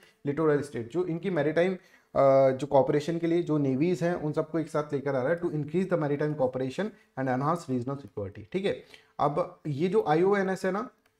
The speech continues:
ये इंडिया की जो पॉलिसी है, ठीक है, एक्ट ईस्ट पॉलिसी, उसका भी एक इंपॉर्टेंट इंटीग्रल पार्ट है आईओएनएस, ठीक है, इसमें ये भी इसके अंदर बोला गया, राइट। France assumed the chairmanship in the June twenty twenty-one for the two years,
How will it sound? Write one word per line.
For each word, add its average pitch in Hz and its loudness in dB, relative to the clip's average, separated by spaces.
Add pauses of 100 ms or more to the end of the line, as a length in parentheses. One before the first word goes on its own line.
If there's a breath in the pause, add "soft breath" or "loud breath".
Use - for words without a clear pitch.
(200)
ये 175 -4
इंडिया 175 2
की 202 -6
जो 175 2 (140)
पॉलिसी 156 0
है, 165 0 (200)
ठीक 151 -8
है, 160 -4 (540)
एक्ट 165 -2
ईस्ट 185 -2
पॉलिसी, 139 0
उसका 151 0
भी 196 0
एक 202 -4
इंपॉर्टेंट 160 -2 (180)
इंटीग्रल 156 -2
पार्ट 113 -4
है 107 -8
आईओएनएस, 120 -6
ठीक 190 -8
है, 143 -8
इसमें 156 -8 (280 loud breath)
ये 147 0
भी 156 0
इसके 156 -6
अंदर 135 -4
बोला 101 -6
गया, 101 -12
राइट। 185 -2 (2250 loud breath)
France 226 10 (120)
assumed 208 2
the 226 2
chairmanship 202 0
in 190 2
the 185 2
June 190 0
twenty 175 0
twenty-one 170 0
for 170 2
the 165 0
two 151 0
years, 190 2